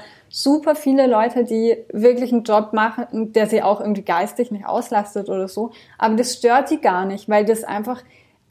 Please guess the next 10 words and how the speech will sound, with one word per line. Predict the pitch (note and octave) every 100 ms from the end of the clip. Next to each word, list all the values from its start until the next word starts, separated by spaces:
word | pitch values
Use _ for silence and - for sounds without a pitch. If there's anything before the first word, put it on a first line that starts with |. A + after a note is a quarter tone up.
| -
als | G#3+ A#3+ A#3 -
Sinn | A#3 B3+
und | B3 B3
Zweck | - G#3 G#3+ B3+ - - - G#3+
dazu | G#3+ G3+ G#3+ B3+
dient, | A3+ A#3+ A#3+ A#3+
dass | A3 A3
ich | - - _
Geld | G#3+ A3 A3
verdiene. | B3 G#3+ G3+ F#3+ E3+ -